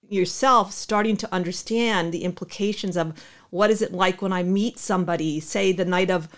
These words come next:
Wands is in my outside world representing people around me. What is it like to interact with that energy? And it, you know, if you don't know, you can sort of test it out and sort of see, oh, I'm meeting these kinds of people with these similar personas. And,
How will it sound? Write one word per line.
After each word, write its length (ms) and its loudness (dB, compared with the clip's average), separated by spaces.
Wands 480 4
is 160 -2
in 300 2
my 460 0
outside 540 2
world 320 4
representing 540 0
people 560 -4
around 420 2
me. 160 -4
What 180 0
is 120 2
it 80 2
like 280 0
to 160 -6
interact 520 0
with 220 -2
that 300 0
energy? 600 -4
And 360 2
it, 260 0
you 220 0
know, 140 4
if 140 2
you 80 0
don't 360 4
know, 260 6
you 160 0
can 160 -6
sort 160 -4
of 80 -4
test 340 -6
it 100 -2
out 280 4
and 100 -6
sort 160 -2
of 60 -4
see, 240 -2
oh, 140 2
I'm 160 2
meeting 280 2
these 200 0
kinds 420 0
of 100 -2
people 460 0
with 160 0
these 180 -4
similar 460 0
personas. 720 -4
And, 200 -2